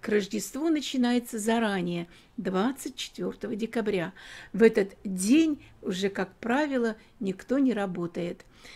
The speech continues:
Для рождественской трапезы в, на Кипре готовится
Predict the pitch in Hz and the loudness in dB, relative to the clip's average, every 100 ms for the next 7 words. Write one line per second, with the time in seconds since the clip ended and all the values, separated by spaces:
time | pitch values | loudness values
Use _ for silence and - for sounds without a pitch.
0 | - - 208 214 202 196 - 226 226 196 | -12 -2 6 6 6 2 2 4 4 4
1 | 208 196 196 190 - 214 - 330 339 202 | 2 2 0 -6 -2 -2 4 4 2 -2
2 | 185 175 - - - - - - 240 240 | -2 -2 -4 -16 -20 -20 -20 -4 2 2
3 | 240 214 196 190 208 208 311 285 247 247 | 2 -4 0 0 0 0 -2 -2 -2 -2